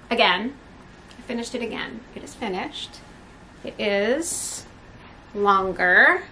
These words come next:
and I don't like it. I made it too long. I don't like the length. I'm gonna put it on for you guys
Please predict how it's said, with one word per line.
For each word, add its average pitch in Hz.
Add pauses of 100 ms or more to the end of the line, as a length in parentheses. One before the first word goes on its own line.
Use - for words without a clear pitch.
(1040)
and 220 (4000)
I 226
don't 208
like 185
it. - (2250)
I 220
made 214
it 220
too 190
long. 170
I 190
don't 190
like 185
the 180
length. 180 (360)
I'm 233
gonna 359
put 359
it -
on 202
for 226
you 208
guys 190